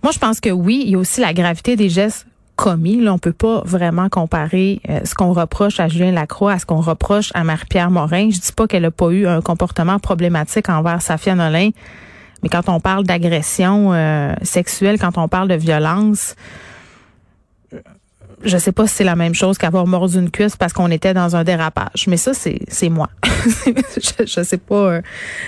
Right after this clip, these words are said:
je sais pas si mon idée, euh, est faite non plus par rapport à tout ça, mais ce sont des questions intéressantes sur lesquelles on se penchera aujourd'hui. Vaccination maintenant, parce que là, toute une discussion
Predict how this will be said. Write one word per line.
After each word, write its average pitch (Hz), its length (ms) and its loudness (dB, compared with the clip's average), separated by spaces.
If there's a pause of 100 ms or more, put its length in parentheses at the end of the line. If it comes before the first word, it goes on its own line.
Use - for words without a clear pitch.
(240)
je - 100 0
sais 190 140 0
pas 220 140 2
si - 140 0
mon 180 140 4
idée, 180 400 2
euh, 165 240 2
est 180 120 0
faite - 280 -2
non 165 140 2
plus - 160 -4
par 180 160 0
rapport 180 380 0
à - 120 -2
tout - 120 -10
ça, - 180 -2
mais 254 80 2
ce 185 100 -2
sont 208 140 0
des 190 100 0
questions 185 340 -2
intéressantes 208 600 0 (260)
sur - 120 -4
lesquelles 175 260 2
on 180 100 2
se - 80 -4
penchera 190 540 0
aujourd'hui. 165 480 0 (720)
Vaccination 214 760 0
maintenant, 220 560 2 (120)
parce - 220 -4
que - 80 0
là, 214 520 2
toute - 160 -4
une 262 80 4
discussion 240 600 -2